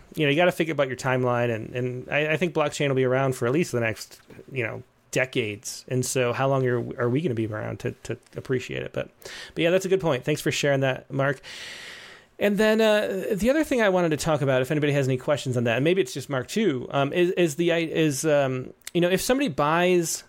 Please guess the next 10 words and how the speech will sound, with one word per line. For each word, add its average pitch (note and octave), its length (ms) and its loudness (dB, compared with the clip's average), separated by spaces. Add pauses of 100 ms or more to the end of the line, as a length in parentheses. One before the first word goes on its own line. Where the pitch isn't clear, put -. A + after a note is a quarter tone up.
the, C3+ 340 2
uh, B2+ 260 0
what C#3+ 180 0
you've C#3 160 0
minted, C#3 480 0 (120)
right? B2+ 340 2
If C3 140 -4
they're C#3 100 2
collecting D3+ 480 0
that, A2 340 -2